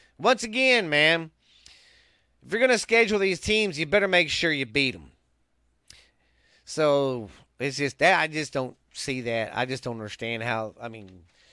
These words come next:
I guess if you go in with the big fucking head and cocky and arrogant thinking, "Oh, we're gonna win because we're awesome." Meh. Well, they didn't.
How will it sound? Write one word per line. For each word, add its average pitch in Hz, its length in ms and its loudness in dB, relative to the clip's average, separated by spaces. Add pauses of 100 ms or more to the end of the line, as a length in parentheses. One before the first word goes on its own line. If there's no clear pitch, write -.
(140)
I 151 100 0
guess 202 260 2
if 165 140 -8
you 185 80 -6
go 180 200 4
in 175 140 0
with 170 120 -6
the 143 80 -12
big 147 260 -2
fucking 147 340 -4
head 147 340 2
and 135 120 -10
cocky 147 400 0
and 131 80 -6
arrogant 139 480 -2
thinking, 123 360 -4 (260)
"Oh, 190 320 -2
we're 202 160 -4
gonna 190 240 -6
win 175 380 -2
because 127 380 -8
we're 170 240 -2
awesome." 165 520 0
Meh. 180 680 -2
Well, 135 380 0
they 120 160 -4
didn't. 95 340 -18